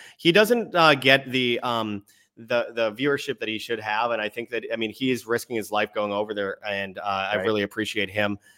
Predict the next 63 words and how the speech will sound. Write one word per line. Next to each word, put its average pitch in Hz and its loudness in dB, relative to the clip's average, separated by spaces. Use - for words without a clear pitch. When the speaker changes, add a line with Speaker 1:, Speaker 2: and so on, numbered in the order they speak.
Speaker 1:
um, 98 -2
for 101 -2
all 101 2
that 98 -4
he 101 -4
does 98 -2
as 90 -12
well. 95 0
You 120 2
know, 127 6
all, 143 8
all 160 8
this 185 4
stuff 156 2
led 139 4
to, 131 -2
you 127 0
know, 117 2
going 127 2
to - -14
Turkey, 151 0
going 131 2
to 127 0
all 123 0
these 123 -4
other 123 -4
places 151 -6
for 131 -12
me, 117 0
and 117 2
then 120 0
bumping 127 -4
into 127 -2
you 123 0
in 107 0
Egypt. 120 0
It's 120 -2
all 156 4
synchronicity. 135 2
And 120 4
you 127 4
know 147 4
what 147 2
was 127 -2
really 139 0
interesting, 120 -6
Jimmy, 107 -4
is 104 -4
meeting 139 4
in 120 2
Egypt 113 -2
and 117 -8
talking 123 -4
to 123 -6
all 120 -2
the 117 0
other 113 0
people 123 -8
that 107 -2
came 120 -2
on 110 -2
that 104 -4
tour. 143 0